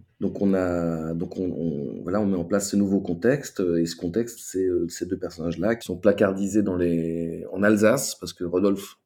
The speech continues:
Burger est originaire d'Alsace. Et, euh, il se retrouve à devoir, euh, surveiller, euh,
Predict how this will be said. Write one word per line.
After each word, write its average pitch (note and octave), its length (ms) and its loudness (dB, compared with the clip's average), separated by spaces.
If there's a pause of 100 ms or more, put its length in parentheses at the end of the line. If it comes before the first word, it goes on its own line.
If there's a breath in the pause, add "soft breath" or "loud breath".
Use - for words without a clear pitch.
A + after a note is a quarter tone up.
(140)
Burger F2+ 720 -2
est - 120 -18
originaire E2+ 420 -4
d'Alsace. E2+ 520 -10 (280)
Et, F#2+ 280 -8
euh, F2 160 -6
il F#2 80 -10
se - 80 -6
retrouve A#2 260 -4
à G2 180 2
devoir, G2+ 400 0
euh, F#2+ 380 -4
surveiller, G#2+ 960 4
euh, F#2+ 300 2